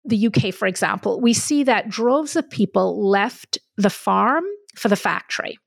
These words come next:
as things became more industrialized. And what they also saw, using this example of the United Kingdom, is that there was a dramatic increase in autoimmune diseases, and particularly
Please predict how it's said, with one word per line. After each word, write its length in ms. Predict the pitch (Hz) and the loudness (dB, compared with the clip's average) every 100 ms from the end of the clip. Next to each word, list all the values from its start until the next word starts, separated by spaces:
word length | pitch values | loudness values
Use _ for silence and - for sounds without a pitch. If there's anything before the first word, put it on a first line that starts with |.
| _ - | _ -2
as 140 | 208 | 0
things 240 | 247 208 | 2 0
became 320 | - 220 220 202 | 0 0 0 2
more 160 | 190 | 2
industrialized. 920 | 190 196 202 - 185 151 - - - - - - _ | 0 0 -2 0 0 0 -2 -4 -6 -8 -20 -20 _
And 140 | 240 240 | 0 0
what 140 | 247 | 2
they 100 | 262 | 2
also 320 | 339 466 - | 2 0 -2
saw, 400 | 196 - 202 196 | -4 -2 0 2
using 320 | 214 226 226 | 0 0 2
this 160 | 220 208 | 0 0
example 380 | 214 202 196 214 | 0 0 0 0
of 80 | 196 | 0
the 60 | |
United 340 | 196 190 190 196 | 2 2 0 -2
Kingdom, 520 | - 330 208 185 196 _ _ _ - | -2 0 0 0 -2 _ _ _ 0
is 240 | 233 220 | 0 2
that 260 | 247 202 - | 0 0 0
there 120 | 214 | 0
was 160 | 214 | 2
a 40 | 220 | 2
dramatic 640 | 226 226 233 262 302 - | 2 2 4 2 2 2
increase 540 | 240 240 - 190 202 - | 2 2 2 0 0 0
in 160 | 208 | 0
autoimmune 480 | 208 208 202 196 202 | 2 2 2 2 2
diseases, 480 | 208 190 180 190 190 | 0 0 0 0 0
and 100 | 190 | 0
particularly 720 | 226 277 269 311 294 254 208 | 0 -2 0 2 4 4 2